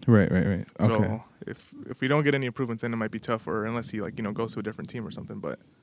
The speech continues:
Speaker 1: Okay, so I, I was watching this series pretty closely just because I am a big fan of Devin Booker. Um, I mean, I really don't care who,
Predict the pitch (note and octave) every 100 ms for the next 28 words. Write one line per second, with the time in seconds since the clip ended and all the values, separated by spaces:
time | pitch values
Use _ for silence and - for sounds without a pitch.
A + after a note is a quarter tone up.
0 | _ _ _ _ _ _ - G#2+ G2+ G2
1 | - G#2+ - - - - - G#2 B2+ B2
2 | C#3 B2+ A#2+ B2 A2 - G#2+ G#2 G2+ -
3 | A2 G2+ - G2+ - G#2 G#2 G2+ - G#2+
4 | F#2+ F#2+ F#2+ F#2 G2+ G2 G#2 - G2 F#2
5 | G2+ F#2+ G2 F#2+ G2 G2+ A#2 _ _ _
6 | _ _ F#2+ F#2+ F#2 A2 A#2 - A2+ A2+
7 | A#2 G#2+ G#2+ A2 G2+ G#2